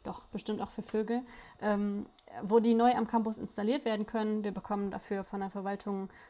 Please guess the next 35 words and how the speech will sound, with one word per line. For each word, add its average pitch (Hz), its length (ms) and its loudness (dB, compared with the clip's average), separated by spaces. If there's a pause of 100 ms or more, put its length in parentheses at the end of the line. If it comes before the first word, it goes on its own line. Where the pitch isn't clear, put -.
(100)
hoffentlich 240 360 0
bald 202 380 2
einen 202 240 -2
Plan, 254 480 4
an 214 160 -2
welchen 208 240 -4
Stellen 202 340 -2
das 196 180 -10
geeignet 226 440 0
ist 214 260 -8
und 202 160 -10
dann 190 180 -4
können 196 260 -6
wir, 190 240 -6 (380)
ähm, 202 360 -8 (180)
losziehen 262 540 2
und - 140 -2
können 202 380 0
auch 196 180 -2
vielleicht 196 360 -4
noch, - 360 -4
ähm, 196 320 -6
so 208 100 -4
ein 202 60 0
paar 214 160 0
Blumenwiesen 233 680 4
installieren 202 760 0 (420)
oder, 190 580 6
äh, 202 260 -2
mal 196 120 -2
eine 208 140 -2
Streuobstwiese. 233 1040 4 (800)
Ähm, 214 460 0 (260)
ja, 190 140 -6
das, - 380 -10